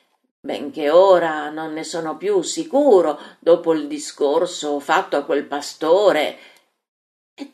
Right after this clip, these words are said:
dove vuoi che si vada se non là?" chiede Pietro. "Mah, non so. È tutto così irreale ciò che facciamo da qualche mese,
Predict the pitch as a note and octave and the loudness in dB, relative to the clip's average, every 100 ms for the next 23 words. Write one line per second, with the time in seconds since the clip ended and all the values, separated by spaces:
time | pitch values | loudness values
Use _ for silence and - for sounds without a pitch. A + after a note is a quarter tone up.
0 | _ B4 B4 B4+ A#4 C#5 C#5 - B3 A#3+ | _ -8 -4 -4 -4 -4 -6 -8 -8 -6
1 | - C4 C4+ E3 B2 - A2+ - F#3+ F3 | -6 -4 -2 -2 -6 -10 -12 -10 -6 -4
2 | G#3 G#3 E3+ F3 D#3+ G2 - _ _ _ | -4 -4 0 2 0 -2 -8 _ _ _
3 | _ _ _ _ _ _ F#3+ D3+ B2+ C3+ | _ _ _ _ _ _ -2 0 -2 -4
4 | C3+ C#3+ B2+ C#2+ - - - - _ _ | -6 -4 -2 -4 -10 -14 -16 -20 _ _
5 | _ _ _ _ _ _ _ _ _ _ | _ _ _ _ _ _ _ _ _ _
6 | B3 F4+ F4+ - _ _ _ _ _ _ | -8 -6 -6 -10 _ _ _ _ _ _
7 | _ - C#3 C3+ - G3+ - _ _ _ | _ -12 -10 -8 -6 -6 -6 _ _ _
8 | _ _ _ _ _ _ _ _ _ B2 | _ _ _ _ _ _ _ _ _ -2
9 | C#3 - E3+ F3 D#3 D3 C#3+ C#3+ F3+ F#3 | -2 -4 -6 -6 -10 -6 -6 0 4 4
10 | F#3 - F#3 G3+ F#3+ F3+ E3+ E3+ G3 G3 | 4 2 0 2 2 2 4 2 2 0
11 | F#3 - D#3+ - E3+ D#3+ - - B2 E3+ | -6 -8 -10 -10 -12 -14 -10 -2 0 2
12 | F3 D#3+ C#3+ D#3 D3 D#3+ C#3 C#3+ D#3 D#3 | -2 -4 -4 -4 -4 -6 -6 -4 -6 -8
13 | C#3+ - | -10 -14